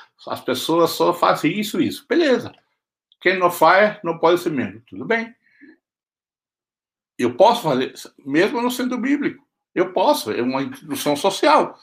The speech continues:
Mas eu não posso falar de que é bíblico. A não ser que me prove na Bíblia. Né?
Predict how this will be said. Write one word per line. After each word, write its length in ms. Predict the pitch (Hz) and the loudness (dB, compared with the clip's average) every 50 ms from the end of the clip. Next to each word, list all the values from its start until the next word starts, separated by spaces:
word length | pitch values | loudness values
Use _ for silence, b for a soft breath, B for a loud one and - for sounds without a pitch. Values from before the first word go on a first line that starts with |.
| b b b b b b _ _ _ _ _ _ _ _ _ _ _ _ _ _ _ _ _ - - | b b b b b b _ _ _ _ _ _ _ _ _ _ _ _ _ _ _ _ _ -12 -4
Mas 260 | 147 147 156 151 151 | 0 2 2 4 4
eu 140 | 185 202 175 | 4 2 4
não 260 | 165 196 220 - - | 4 4 2 2 2
posso 300 | - 170 175 - - 117 | 4 4 4 4 0 -4
falar 240 | - 123 113 117 110 | 0 2 2 2 2
de 100 | 104 107 | 0 -6
que 120 | - 104 | -10 -12
é 20 | |
bíblico. 500 | - 104 101 - - - _ _ - _ _ _ _ _ _ _ _ _ _ _ _ _ _ _ _ _ _ _ _ _ _ _ _ _ _ _ _ _ _ _ _ _ _ - | -10 -10 -12 -12 -12 -20 _ _ -20 _ _ _ _ _ _ _ _ _ _ _ _ _ _ _ _ _ _ _ _ _ _ _ _ _ _ _ _ _ _ _ _ _ _ -18
A 100 | - 101 | -14 -12
não 80 | 101 | -12
ser 260 | 101 - 110 104 - | -8 -6 -6 -6 -6
que 60 | - 143 | -4 -6
me 120 | 175 202 | -6 -6
prove 340 | 190 - 131 117 113 113 117 | -2 0 2 2 2 2 -2
na 100 | 127 131 | -4 -6
Bíblia. 320 | 127 123 120 120 - _ _ _ _ _ _ _ _ _ _ _ _ _ _ _ _ _ _ _ _ _ _ _ _ _ _ - | -6 -6 -8 -8 -10 _ _ _ _ _ _ _ _ _ _ _ _ _ _ _ _ _ _ _ _ _ _ _ _ _ _ -18
Né? 260 | - - - 113 | -14 -14 -14 -14